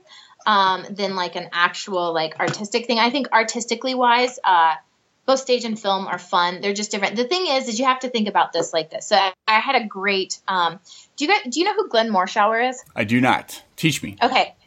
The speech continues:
Speaker 1: So Glenn Morshower is, he's a Hollywood actor. He, um,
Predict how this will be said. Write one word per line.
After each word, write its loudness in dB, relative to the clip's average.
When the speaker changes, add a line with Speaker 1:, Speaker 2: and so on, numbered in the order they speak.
Speaker 1:
So 0
Glenn 2
Morshower 2
is, -10
he's -12
a 0
Hollywood 0
actor. 2
He, -6
um, 0